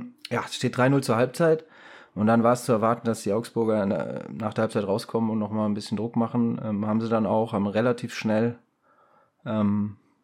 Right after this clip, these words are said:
den Anschluss oder zwei Anschlusstreffer, äh, gemacht. Und dann, äh, war es Abstiegskampf pur für den F C, die sie in alles reingeworfen haben und, ähm, wie ich finde, auch am,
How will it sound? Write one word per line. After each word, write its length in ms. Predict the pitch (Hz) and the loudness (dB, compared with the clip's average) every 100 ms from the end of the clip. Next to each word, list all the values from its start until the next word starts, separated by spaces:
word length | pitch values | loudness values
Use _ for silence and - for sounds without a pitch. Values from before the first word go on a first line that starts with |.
| _ _ _ | _ _ _
den 120 | 110 82 | -4 0
Anschluss 440 | 123 - 123 - | -2 -2 -4 -2
oder 240 | 104 95 - | -2 -2 -4
zwei 200 | - 104 | 0 2
Anschlusstreffer, 1160 | 120 - 123 - 120 123 117 95 92 87 - | 2 -2 -4 -4 0 2 2 -2 -6 -10 -10
äh, 20 | 117 | -4
gemacht. 520 | 120 120 160 - - _ - - - - _ _ _ | 0 0 0 -6 -20 _ -20 -20 -20 -20 _ _ _
Und 260 | - 107 95 | -8 -4 0
dann, 320 | 95 110 127 | 2 2 0
äh, 280 | 113 120 - | -2 -4 -2
war 100 | 120 | -2
es 100 | - | -2
Abstiegskampf 800 | 117 - 127 123 - 117 - - | -4 -4 -6 -4 -2 -2 -2 -4
pur 260 | 151 123 - | -2 -2 -4
für 160 | - - | -10 -4
den 140 | 107 87 | -2 -2
F 160 | 98 | -6
C, 340 | - 117 131 131 _ _ - | -6 -4 -4 -6 _ _ -10
die 80 | 101 | -4
sie 80 | |
in 80 | 107 | -2
alles 300 | - 123 - | 0 -2 0
reingeworfen 600 | 104 123 123 113 120 120 | 0 2 2 0 0 -2
haben 300 | 113 107 113 | -2 0 -2
und, 320 | 110 98 - | -2 -4 -6
ähm, 320 | - 117 117 - | -8 -4 -4 -6
wie 160 | 117 117 | -10 -8
ich 100 | 117 | -6
finde, 220 | 123 120 | -2 0
auch 240 | 90 - - | 0 -4 -10
am, 400 | - 101 92 - | -6 -2 -2 -6